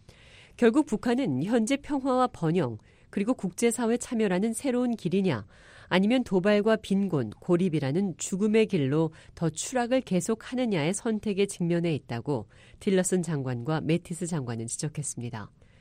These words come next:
두 장관은 미국이 북한과 평화와 번영을 위해 협력하길 갈망하지만 북한이 다른 선택을 할 경우 확고한 대응 태세를 갖출 것이라고 밝혔습니다.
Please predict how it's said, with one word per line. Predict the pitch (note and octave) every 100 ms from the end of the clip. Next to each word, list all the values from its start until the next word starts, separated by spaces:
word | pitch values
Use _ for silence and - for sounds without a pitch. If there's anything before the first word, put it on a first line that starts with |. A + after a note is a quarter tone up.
| - -
두 | -
장관은 | G#3+ G#3+ G#3+ A#3 C3+ - -
미국이 | F3+ E3+ E3 F#3+ C3+ -
북한과 | - E3+ G3+ E3+ D#3 F3+ E3 -
평화와 | - G#3+ G3+ F#3 G#3 G#3+
번영을 | - E3 E3+ F#3+ G#3 E3
위해 | D#3 F3+
협력하길 | - A3+ A3+ A3 E3 F#3
갈망하지만 | F#3+ - D3 E3+ G3+ F#3 F#3+ C#3+ - - - - - -
북한이 | F#3 A#3+ A#3+
다른 | B3 E3 F#3+
선택을 | A3+ A#3+ G#3+ G3 G3
할 | D3
경우 | - E3 D#3+ G2+ - - -
확고한 | B3 A#3 G#3+ G#3 G#3 C3+
대응 | - G3+ G#3+
태세를 | A3 G#3+ G3+ F#3+
갖출 | G3+ D#3 - G3+
것이라고 | G3+ E3 - B2+ D#3+
밝혔습니다. | F3+ - C3 - A2 G#2+ G2+